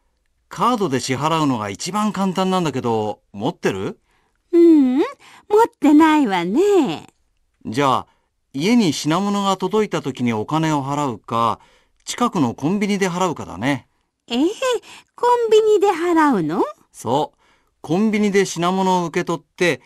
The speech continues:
Speaker 1: その時にお金を払う方法。品物がコンビニに着いたら、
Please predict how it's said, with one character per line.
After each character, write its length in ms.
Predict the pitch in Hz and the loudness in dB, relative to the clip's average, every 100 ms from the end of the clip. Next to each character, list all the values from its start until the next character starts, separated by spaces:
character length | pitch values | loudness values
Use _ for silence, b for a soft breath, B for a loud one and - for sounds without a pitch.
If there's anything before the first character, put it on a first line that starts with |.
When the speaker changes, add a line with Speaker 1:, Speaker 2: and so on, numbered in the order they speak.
| _ _ | _ _
Speaker 1:
そ 160 | - | -4
の 140 | 180 247 | -2 0
時 180 | 254 175 | -2 -2
に 100 | 120 | -2
お 120 | 110 | -2
金 240 | 151 151 | 0 2
を 100 | 143 | 0
払 260 | 131 143 131 | -2 -2 -2
う 40 | |
方 200 | 90 101 | -4 -8
法。 320 | 90 104 92 _ _ _ _ _ _ _ | -6 -8 -10 _ _ _ _ _ _ _
品 300 | - - 170 220 | -12 -4 0 0
物 220 | 214 214 | 0 0
が 160 | 196 | 0
コ 120 | - 190 | -2 -4
ン 120 | 196 | -2
ビ 100 | 196 | -2
ニ 100 | 196 | 0
に 140 | 196 | -2
着 200 | - 185 | -2 -4
い 40 | 143 | -4
た 140 | 113 | -2
ら、 260 | 113 110 | 0 -2